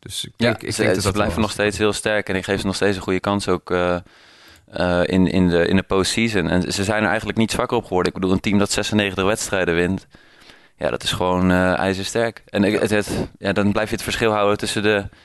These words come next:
Speaker 2: American League en de National League. Hier is het eigenlijk allemaal beslist, terwijl aan de andere kant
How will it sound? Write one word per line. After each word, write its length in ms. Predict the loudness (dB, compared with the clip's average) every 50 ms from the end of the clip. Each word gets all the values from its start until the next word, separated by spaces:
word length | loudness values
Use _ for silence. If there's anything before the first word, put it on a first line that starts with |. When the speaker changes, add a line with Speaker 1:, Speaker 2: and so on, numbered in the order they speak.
| _ _
Speaker 2:
American 420 | 0 2 2 2 2 2 2 2 2
League 260 | 2 2 2 2 2
en 60 | 4
de 60 | 4
National 360 | 4 4 2 2 2 4 4 4
League. 180 | 2 0 0 0
Hier 160 | 0 0 0
is 60 | 2
het 80 | 0 0
eigenlijk 300 | -2 -2 -2 -2 0 0
allemaal 280 | 2 2 2 2 2
beslist, 300 | 0 -2 0 0 0 0 0 0
terwijl 120 | 0 2
aan 80 | 2 4
de 80 | 2
andere 200 | 2 2 0 0
kant 340 | 0 0 0 0 -2 -4 -8